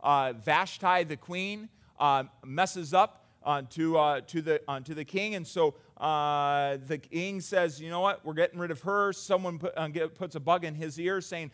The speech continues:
"Hey, why don't you have all the young ladies, all the, uh, virgins throughout the, uh, throughout the land come, and, uh, we'll basically have a beauty pageant and see which one you like the best, and that'll be your next queen." And so E-, Esther got, uh,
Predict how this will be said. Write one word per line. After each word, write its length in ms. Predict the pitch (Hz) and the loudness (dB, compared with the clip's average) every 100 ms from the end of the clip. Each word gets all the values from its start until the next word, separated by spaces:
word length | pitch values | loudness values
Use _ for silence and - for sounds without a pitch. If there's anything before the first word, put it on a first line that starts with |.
| _ 190 | _ 0
"Hey, 80 | |
why 160 | 202 208 | 2 2
don't 140 | 202 | 0
you 100 | 196 | 0
have 120 | 180 156 | 2 2
all 400 | 151 180 214 240 | 6 10 12 10
the 120 | 202 202 | 8 2
young 280 | 180 180 | 0 0
ladies, 400 | 160 151 160 185 | 0 0 0 -2
all 180 | 160 180 | 2 2
the, 160 | 208 202 - - | 2 0 -4 -12
uh, 100 | 170 | -8
virgins 460 | 151 190 190 175 160 | -4 -2 -2 -6 -6
throughout 380 | 160 160 185 - | 2 4 4 0
the, 320 | 190 196 - | -2 -2 -2
uh, 360 | 160 147 143 135 | 0 0 0 -4
throughout 460 | - 160 160 175 | -8 2 2 2
the 80 | 208 | 0
land 400 | 180 165 175 156 | -2 -2 -4 -6
come, 440 | 156 180 190 202 190 - _ | 0 4 4 2 -6 -16 _
and, 420 | 160 165 165 160 160 | -2 0 -2 0 6
uh, 280 | 151 143 131 | 6 6 4
we'll 220 | 147 190 | 0 0
basically 500 | 185 202 202 185 175 | 2 -2 -2 -4 0
have 200 | 170 160 | 2 0
a 60 | 143 | -2
beauty 520 | 123 180 202 196 165 | -4 0 2 2 -2
pageant 540 | - 135 127 143 190 _ _ _ _ | -2 0 0 -2 -14 _ _ _ _
and 120 | - 147 | -14 -4
see 160 | 190 | 0
which 200 | 190 190 | 2 0
one 360 | 170 185 180 175 | 0 0 0 -4
you 220 | 147 175 | -4 2
like 320 | 170 151 156 | 6 4 2
the 80 | 160 | -2
best, 460 | 143 131 135 - _ _ _ | 0 2 0 -8 _ _ _
and 180 | 151 143 | -4 2
that'll 200 | 135 139 | 2 2
be 120 | 131 | -4
your 120 | 123 | -6
next 260 | 113 107 - | -6 -8 -10
queen." 300 | 135 85 - | -10 -10 -12
And 140 | 147 127 | -12 -4
so 240 | 202 185 170 | -2 0 2
E-, 220 | 202 - 165 | 2 2 2
Esther 360 | 196 - 185 | 0 2 -2
got, 260 | 156 151 - - _ - | 4 4 2 -10 _ 4
uh, 220 | 156 | 4